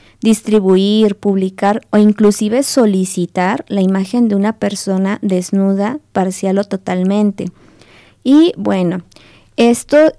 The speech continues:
se destaca que siempre ha sido sin el consentimiento de la víctima. De igual forma,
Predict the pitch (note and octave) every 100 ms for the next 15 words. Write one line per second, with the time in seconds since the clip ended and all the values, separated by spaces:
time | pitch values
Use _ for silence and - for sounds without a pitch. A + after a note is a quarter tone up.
0 | G3 G3 G#3 G#3 G#3 G#3+ - A#3+ A#3+ A3
1 | G#3+ G#3 G#3 G#3+ A3 G#3+ A#3+ G#3 F#3+ F3+
2 | F3+ F#3 F3+ F3+ F3 F#3 F#3 F#3 G3+ B3
3 | - F#3 F3+ F3+ _ _ - _ _ A3+
4 | A3 G#3+ G#3+ A3+ - B3+ C4 B3+ C4